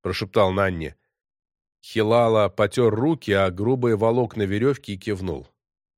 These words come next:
«Я тоже это почувствовал. Раньше, когда был ближе к краю». «Может, и на нас следует надеть колпаки, как на козла и быка»,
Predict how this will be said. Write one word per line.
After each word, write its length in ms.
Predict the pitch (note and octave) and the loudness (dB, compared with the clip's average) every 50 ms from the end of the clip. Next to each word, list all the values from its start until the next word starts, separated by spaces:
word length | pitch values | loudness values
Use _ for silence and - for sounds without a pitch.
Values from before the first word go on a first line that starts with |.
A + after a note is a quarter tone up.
| _ _ _ _ _ _ _ _ _ _ _ | _ _ _ _ _ _ _ _ _ _ _
«Я 200 | - - G#1+ - | -6 -4 -4 0
тоже 260 | - D3 D3+ C3 D3 | 2 2 2 4 2
это 120 | C#3+ A#2+ A2+ | 0 0 0
почувствовал. 680 | G#2+ A#2+ A#2 - B2 G#2 - - - D#2+ C#2+ C2+ - _ _ _ _ _ _ - | -2 -2 -2 0 -2 -4 -4 -4 -6 -8 -8 -10 -12 _ _ _ _ _ _ -2
Раньше, 340 | - G3 G#3+ G3 - - | 0 0 0 0 -4 -6
когда 240 | E3 D3+ C#3 C#3+ D3 | -8 -6 -2 -2 -2
был 340 | D3 D3+ D#3 C#3+ A#2 G2+ G2 _ _ _ | 0 0 0 0 -2 -4 -6 _ _ _
ближе 400 | - A2 C3+ D#3+ E3+ D3 - A#2+ | -8 -4 -2 0 0 0 -2 -4
к 80 | - | -4
краю». 340 | - D#3+ E3+ D#3 A#2 D#2+ - - _ _ _ _ _ _ _ _ _ _ _ _ _ _ _ _ _ _ _ _ _ - | -2 2 2 2 2 2 -2 -8 _ _ _ _ _ _ _ _ _ _ _ _ _ _ _ _ _ _ _ _ _ -12
«Может, 440 | G#2+ G2+ A2+ A2+ A2+ G#2+ - - | -8 -4 0 0 0 0 0 -2
и 40 | A#2+ | -2
на 120 | A2+ A2 A2 | 0 0 2
нас 220 | A#2+ C#3 C3+ - | 2 2 0 0
следует 380 | - A#2+ A2 G2 F#2+ F#2+ F2+ - | 0 -2 -2 0 0 -2 -2 -2
надеть 300 | G#2 G2 F#2 G2 F2 - | -2 -2 -2 -4 -6 -4
колпаки, 580 | - G#2+ G#2 F#2 - A2+ A2 - - G2+ E2+ | -4 -4 -2 0 0 0 0 0 -4 -8 -8
как 220 | E2 - E2+ E2 - | -6 -6 -8 -6 -6
на 140 | F#2+ F#2+ | -8 -4
козла 340 | F#2 A2 G#2+ F#2 F#2+ G2 F#2+ | -2 0 0 0 0 -2 -2
и 60 | F2+ | -2
быка», 420 | F2 E2+ G2+ F2+ - F2+ D2+ C#2+ | -2 -4 -6 -4 -2 -2 -4 -4